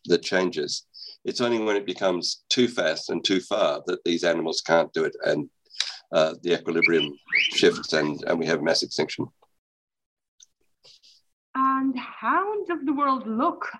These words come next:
Speaker 2: after the mass extinction? What do we know from, uh, uh, from the history?
Speaker 1: Uh, that's what I was saying earlier. I, I really can't imagine a world where you're looking at, at, at,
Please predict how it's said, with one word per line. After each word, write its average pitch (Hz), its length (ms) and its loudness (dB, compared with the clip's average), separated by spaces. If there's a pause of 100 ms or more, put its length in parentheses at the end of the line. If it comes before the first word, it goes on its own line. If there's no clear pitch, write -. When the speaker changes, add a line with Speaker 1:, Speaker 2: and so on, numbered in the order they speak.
Speaker 2:
after 196 760 2
the 156 80 -4
mass 156 320 2
extinction? 165 600 0
What 277 140 2
do 262 100 4
we 254 80 0
know 247 220 0
from, 196 260 -2
uh, 170 220 2
uh, 180 120 2
from 175 180 -2
the 170 80 0
history? 151 580 2 (540)
Speaker 1:
Uh, - 180 0
that's - 200 0
what - 20 0
I - 40 2
was 180 140 0
saying 175 280 2
earlier. 170 200 0
I, 156 120 2
I 151 160 0
really 175 520 0 (520)
can't 151 360 2
imagine 131 640 0
a 92 100 2
world 87 560 0 (680)
where 101 200 0
you're 98 200 0
looking 110 480 0
at, 82 120 4 (180)
at, 87 180 0
at, 85 160 2